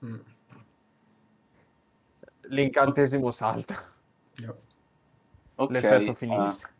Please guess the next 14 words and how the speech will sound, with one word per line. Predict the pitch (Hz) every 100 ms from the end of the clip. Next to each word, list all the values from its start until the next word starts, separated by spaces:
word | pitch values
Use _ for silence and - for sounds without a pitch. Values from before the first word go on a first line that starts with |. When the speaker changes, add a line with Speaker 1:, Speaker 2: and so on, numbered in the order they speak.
| _ _ _ _ _ _ _ - _ _ -
Speaker 3:
ok, | - - 110 107
allora | 101 104 113 110 - -
io | 120 123 123
me | 120 110 107
ne | 107
vado | 101 98 98 98 107 143 _ _ - - _ _ _
e | 110 107 110 110 113 -
c'è | - 120
ancora | 196 294 101 98
la | 95
ragazza? | 95 92 - - 101 113 - _ _ _ _ _ _ - - _ _ _ -
Speaker 1:
Eh, | 165 180 180 175 175 175 - _ _ _ _ _ _ _ _ _ _ _ _ _ -
mm, | 160 156 156 151 151 151 156 - - _ _ - _ - _ _ _ _ _ _ _ - _ _ _
sì, | - - 240 226 135 -